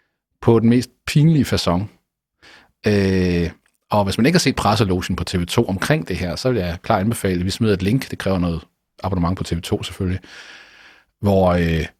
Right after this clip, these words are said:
hvor Devs, øh, øh, altså bliver skudt hårdt ned af, af hele, eller det meste af panelet, øh, i presselogen. Øhm, og, og ender med meget hurtigt at gå i sådan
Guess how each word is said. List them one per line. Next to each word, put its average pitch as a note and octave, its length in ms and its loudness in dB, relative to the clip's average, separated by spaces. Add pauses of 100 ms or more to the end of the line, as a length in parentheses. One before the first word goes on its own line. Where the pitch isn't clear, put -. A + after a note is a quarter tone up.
hvor F#2 100 0
Devs, - 500 0
øh, F2 480 0 (540)
øh, F#2+ 200 -4
altså - 160 -6
bliver F2+ 180 -2
skudt - 220 0
hårdt A#2+ 220 2
ned F2+ 200 0
af, F2 300 -2 (200)
af F2 160 0
hele, F#2+ 320 -2 (140)
eller F2 160 -2 (240)
det G#2+ 80 2
meste A2 240 2
af - 40 -2
panelet, F2+ 400 -2 (220)
øh, E2 240 -2
i D#2 60 -8
presselogen. F2 720 -4 (1600)
Øhm, F#2+ 500 2 (200)
og, A2 400 2 (140)
og A2 160 0
ender D3+ 140 4
med G#2 200 2
meget A2+ 200 4
hurtigt B2 220 4
at - 40 -4
gå G2 140 2
i F#2 40 2
sådan G2+ 280 -2